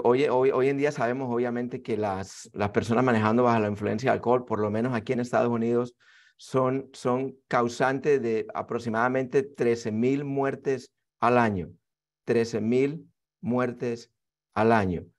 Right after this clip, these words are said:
Eso significa una persona pierde la vida por el consumo de algún tipo de droga, incluyo al alcohol, cada cuarenta y cinco minutos. Es de allí que ahora empezamos a, las, las agencias de seguridad vial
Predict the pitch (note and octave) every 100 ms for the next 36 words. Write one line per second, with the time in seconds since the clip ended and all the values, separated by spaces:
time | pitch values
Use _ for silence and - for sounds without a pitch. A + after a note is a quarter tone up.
0 | - G#2+ C3 C3 A#2+ B2+ B2 C3 A#2 -
1 | B2 C3+ C3 A#2+ - B2 A2+ G#2 A#2+ A#2+
2 | A#2+ C#3 A#2+ B2+ C#3+ D3+ - _ _ _
3 | - A2+ A2+ A2 G#2+ G#2 C3 C#3 C#3 -
4 | - - A2+ A2 G#2+ G#2 - A2 A2 B2+
5 | B2 C#3 C3 A#2+ A#2+ B2 C3 D3 F3 G#2
6 | G#2+ - B2 B2 C3 B2 A2 G#2 F#2+ G#2+
7 | A2+ E3 _ _ _ _ _ C3 A#2+ A#2+
8 | C3+ - A#2 A2+ A2 A2+ A#2+ A2+ B2 A#2
9 | A2+ G2 - - _ _ _ _ _ -
10 | A#2 B2+ D#3+ C#3 D3 D3+ C#3+ B2 D3 C#3+
11 | B2 A#2+ A#2+ C#3+ C3+ A2 G#2+ G#2+ A2 A#2
12 | A2+ G#2+ A2 A2+ B2 D#3 D3 C3+ B2 A#2
13 | A2+ A2+ A#2 C3 B2+ C3 B2+ B2+ C3+